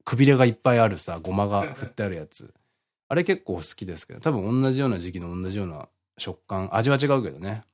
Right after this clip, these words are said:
Speaker 1: と思うけど、あの、やっぱビスケットってカロリー高いよね。けど、一枚じゃさ、足りないじゃん。で、小分けになってくんないと結構、いっ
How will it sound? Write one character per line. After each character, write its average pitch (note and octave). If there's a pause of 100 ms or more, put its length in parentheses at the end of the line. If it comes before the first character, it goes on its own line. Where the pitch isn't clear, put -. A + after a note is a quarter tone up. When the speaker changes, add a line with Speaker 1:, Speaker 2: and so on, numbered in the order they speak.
(960)
Speaker 1:
と F#2+
思 F2
う E2+
け F2
ど、 D#2
あ G2
の、 G2+
や F2+
っ -
ぱ F2+
ビ G2
ス -
ケ -
ッ C#4
ト G#3+
っ -
て -
カ E3+
ロ E3+
リ A#2+
ー -
高 -
い G#2+
よ E2
ね。 D2 (760)
け D3+
ど、 G2+ (400)
一 B2+
枚 D#3
じ G2+
ゃ F2
さ、 E2+
足 -
り G2+
な G#2+
い E2+
じ D#2
ゃ D2
ん。 C#2 (560)
で、 -
小 -
分 C3+
け D3+
に D3
な D3+
っ D#3
て -
く E2+
ん F2
な E2+
い D#2+
と D#2+
結 -
構、 D2 (1120)
い G2
っ -